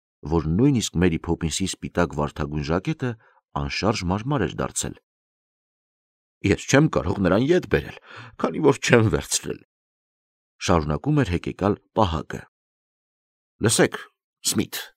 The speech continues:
սկսեց քաղաքագլուխը, ու հենց այդ պահին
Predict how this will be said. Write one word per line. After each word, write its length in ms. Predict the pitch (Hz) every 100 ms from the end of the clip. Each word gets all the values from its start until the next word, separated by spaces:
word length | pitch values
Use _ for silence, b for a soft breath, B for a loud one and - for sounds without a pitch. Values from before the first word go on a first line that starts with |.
| _ _ _ _ _ _ _
սկսեց 460 | - - - 127 -
քաղաքագլուխը, 840 | - 71 73 76 92 160 190 175 156 b b b -
ու 140 | 135 110
հենց 300 | 101 156 -
այդ 220 | - 95 -
պահին 380 | 73 90 175